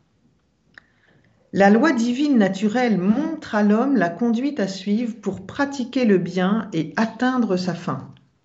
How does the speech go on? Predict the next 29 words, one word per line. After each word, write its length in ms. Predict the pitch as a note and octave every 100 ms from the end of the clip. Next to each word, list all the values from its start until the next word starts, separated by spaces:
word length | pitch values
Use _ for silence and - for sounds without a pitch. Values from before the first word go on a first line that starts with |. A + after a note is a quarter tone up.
| _ _ _ _ _ - _ _ _ _ -
La 200 | E3+ E3+
loi 300 | F3+ A3 D4
naturelle 920 | B3+ - G3+ E3+ D#3 G#3 A#3 - - -
énonce 600 | A#3+ B3 B3+ D4 C#4+ G3
les 100 | F3+
préceptes 600 | - B3 - C#4+ C#4 G3+
premiers 580 | G3 - B3+ B3 B3+ B3+
et 400 | - D#3+ - C4
essentiels 960 | C4 - G#3+ G3+ - D#3+ D#3 D3+ D#3+ - - _ _
qui 160 | - A3
régissent 500 | A#3 A#3+ B3 B3 -
la 120 | F3+
vie 180 | F#3+ G3
morale. 580 | F3 E3 D#3+ D#3+ D#3+ - - _ _ _ _ _ _ _ _ - - - - _ _
Cette 260 | - A3 G#3+
loi 300 | A#3+ A#3 -
est 60 |
dite 420 | F#3 G3+ F#3+ - -
naturelle 800 | F3+ G#3 A#3+ A#3+ A3+ A3 F#3+ E3
non 240 | F#3 A3 A3
pas 320 | A3 A3+ -
en 140 | E3+ F3
référence 680 | G3 A3 A#3 G#3 G#3+ G#3
à 60 | D#3+
la 100 | D#3+
nature 420 | F3+ G3+ G#3 A#3
des 260 | F#3+ E3+ G#3
êtres 400 | G#3 - E3 F3
irration-, 540 | F3 E3 F3 E3 D#3+